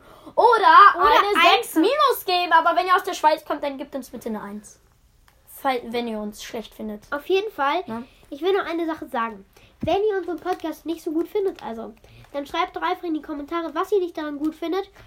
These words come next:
Speaker 2: Und
Speaker 1: Und
Speaker 2: lasst
Speaker 1: was
Speaker 2: eine
Speaker 1: wir besser machen
Speaker 2: Ein-Sterne-Be-,
Speaker 1: können. Ja,
Speaker 2: also,
Speaker 1: ja.
Speaker 2: lasst einfach eine Ein-Sterne- oder gar keine Sterne-Bewertung rein. Schreibt zum Beispiel, ja, ich finde scheiße, dass ihr das und das macht. Oh, ich muss wieder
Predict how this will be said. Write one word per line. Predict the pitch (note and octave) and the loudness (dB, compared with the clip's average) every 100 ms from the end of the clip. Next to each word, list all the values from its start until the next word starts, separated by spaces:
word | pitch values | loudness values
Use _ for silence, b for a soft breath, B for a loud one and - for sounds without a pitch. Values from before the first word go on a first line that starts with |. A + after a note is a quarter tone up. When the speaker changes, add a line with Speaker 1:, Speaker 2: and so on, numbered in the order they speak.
| b | b
Speaker 2:
Und | - D4+ | -6 0
Speaker 1:
Und | |
Speaker 2:
lasst | E4 | 2
Speaker 1:
was | D4 D#4 | 2 0
Speaker 2:
eine | D#4+ | 0
Speaker 1:
wir | D#4 | -2
besser | D#4+ E4 | 0 0
machen | E4+ | 2
Speaker 2:
Ein-Sterne-Be-, | E4+ F4 D#4+ C#4+ | 2 0 -2 -4
Speaker 1:
können. | - | -4
Ja, | |
Speaker 2:
also, | C4 D4 | -4 -4
Speaker 1:
ja. | D#4 _ - | -6 _ -12
Speaker 2:
lasst | E4 | -8
einfach | F#4+ F4+ | -6 -4
eine | E4+ D#4+ - | -4 -6 -6
Ein-Sterne- | E4 F4 F#4 F#4 E4+ D#4 | -10 -6 -4 -4 -4 -6
oder | C#4+ | -8
gar | C4+ D4 F#4 | -6 -4 -6
keine | F4 D#4+ | -6 -8
Sterne-Bewertung | D#4 D#4+ E4 D#4+ D#4 - - _ C#4+ D#4 | -6 -6 -4 -6 -10 -20 -20 _ -10 -8
rein. | D4 E4 | -6 -6
Schreibt | E4+ F4 E4+ | -6 -8 -6
zum | D#4+ | -8
Beispiel, | D#4+ D4 | -8 -6
ja, | D4+ D#4+ D#4+ B B B | -4 -4 -6 B B B
ich | C#4+ - | -16 -8
finde | E4 D#4+ | -6 -6
scheiße, | - D#4 D#4+ | -4 -6 -6
dass | D4+ D4 | -10 -8
ihr | |
das | C4+ E4+ | -8 -4
und | G4 | -6
das | G4 | -4
macht. | G4 G#4+ - _ _ _ _ _ _ _ _ _ | -6 -6 -10 _ _ _ _ _ _ _ _ _
Oh, | G3+ | -20
ich | G3+ | -14
muss | B3+ C4 | -14 -2
wieder | F#4 | 2